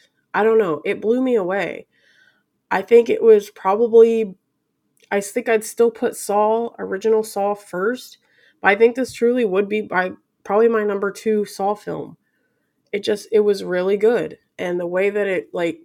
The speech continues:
perfectly fit in between, I believe, one and two, it's just, ugh, they wedged it in there so right. And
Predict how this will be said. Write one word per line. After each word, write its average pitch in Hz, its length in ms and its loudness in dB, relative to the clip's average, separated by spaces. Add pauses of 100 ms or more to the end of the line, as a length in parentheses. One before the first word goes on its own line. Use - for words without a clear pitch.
(140)
perfectly 240 540 -2
fit - 540 0
in 214 120 -4
between, 202 500 0
I 190 60 -4
believe, 190 320 -4
one 175 300 -4
and 175 220 -6
two, 254 580 -4 (760)
it's 196 200 -2
just, - 560 -8 (380)
ugh, 180 120 -8 (100)
they 180 100 -6
wedged 196 340 -4
it 185 120 -6
in 180 100 -4
there 160 120 -2
so 185 300 -8
right. 156 440 -4
And 165 460 -12